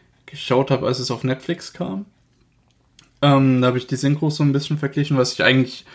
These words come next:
bei fast jedem Titel mache, den, den's auf Netflix gibt. Ich glaub, bei Dorohedoro hab ich's nicht gemacht, aber sonst mache ich's ganz gern, einfach um zu gucken, wie es so aussieht.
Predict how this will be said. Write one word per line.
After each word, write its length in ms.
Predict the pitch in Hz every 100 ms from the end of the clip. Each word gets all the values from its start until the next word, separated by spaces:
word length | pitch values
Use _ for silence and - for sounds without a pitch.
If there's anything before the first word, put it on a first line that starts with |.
| - - -
bei 160 | 127 117
fast 280 | 123 - -
jedem 220 | 135 139
Titel 220 | 151 147
mache, 260 | 147 143 -
den, 480 | 139 139 139 139 131
den's 220 | 131 135
auf 140 | 131
Netflix 460 | 135 131 139 135 -
gibt. 260 | 147 151 - _ _ - _ _ -
Ich 160 | -
glaub, 160 | 139 135
bei 100 | 131
Dorohedoro 840 | 135 131 127 120 151 175 165 160
hab 120 | 139
ich's 180 | 139 -
nicht 420 | 131 143 170 -
gemacht, 380 | - 165 156 151
aber 160 | 135 135
sonst 400 | 139 139 143 -
mache 220 | 131 131
ich's 200 | 127 -
ganz 280 | 131 - -
gern, 340 | 123 123 135 - - - -
einfach 260 | 120 120
um 140 | 120 117
zu 140 | -
gucken, 400 | - 127 123 131
wie 60 | 127
es 120 | -
so 120 | 131
aussieht. 420 | 127 135 135 131